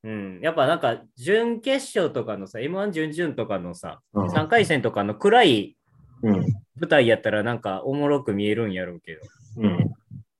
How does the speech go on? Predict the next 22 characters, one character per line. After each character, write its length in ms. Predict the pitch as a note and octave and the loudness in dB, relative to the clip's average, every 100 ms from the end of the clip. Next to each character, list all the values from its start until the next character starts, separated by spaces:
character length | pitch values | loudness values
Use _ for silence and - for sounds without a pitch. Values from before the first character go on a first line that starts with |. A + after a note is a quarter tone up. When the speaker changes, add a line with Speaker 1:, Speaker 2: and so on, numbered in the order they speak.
| _ | _
Speaker 1:
あ 80 | C3 | -4
の、 160 | C#3 A#2+ | -2 4
ダ 140 | G#3 | 4
ブ 180 | A#3 F#3+ | 6 6
リ 80 | D3 | 6
ュ 220 | A#2 G#2 | 4 0
ー 20 | |
の 300 | G2 F#2 F2 G#2+ G#2+ - - _ _ _ _ _ _ _ _ _ | -2 -6 -10 -10 -8 -10 -12 _ _ _ _ _ _ _ _ _
舞 120 | D3 | 0
台 160 | D#3+ B2+ | 4 4
だ 100 | A2 | 4
っ 60 | G#2 | 2
た 80 | |
ら 140 | G2+ G2+ | 0 -2
ほ 140 | A2+ | -6
ん 100 | G#2+ | -8
ま、 220 | G#2+ G2 F#2+ F2+ F2+ _ _ _ _ _ _ _ G#2 | -8 -10 -14 -20 _ _ _ _ _ _ _ _ -12
Speaker 2:
女 120 | A2 A2 | -2 2
の 100 | G2+ | 4
い 80 | |
じ 160 | F2+ | 2
め。 100 | - | 0